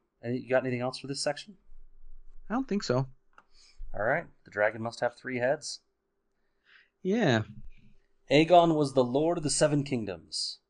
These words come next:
Speaker 1: Therefore, he should have seven champions, Queen Visenya decided.
Speaker 2: Yeah, let's talk about who he surrounds himself with. We, this is a nice,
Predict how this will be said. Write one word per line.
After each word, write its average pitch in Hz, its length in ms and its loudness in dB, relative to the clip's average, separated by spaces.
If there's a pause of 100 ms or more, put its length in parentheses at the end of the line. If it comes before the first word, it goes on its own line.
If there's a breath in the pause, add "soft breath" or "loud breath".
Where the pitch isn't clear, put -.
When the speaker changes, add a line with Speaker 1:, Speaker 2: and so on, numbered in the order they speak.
(120)
Speaker 1:
Therefore, 151 460 2
he 120 100 -12
should 127 200 -2
have 113 100 -8
seven 139 340 0
champions, 92 760 -4
Queen 92 240 -14
Visenya 87 360 -12
decided. 98 460 -6 (1400 loud breath)
Speaker 2:
Yeah, 143 120 6
let's 143 200 6
talk 175 280 4
about 127 300 6
who 143 100 4
he 143 140 6
surrounds 127 480 2
himself 113 440 0
with. 107 300 4
We, 127 140 8
this 131 240 2
is 120 120 2
a 117 80 2
nice, 120 460 2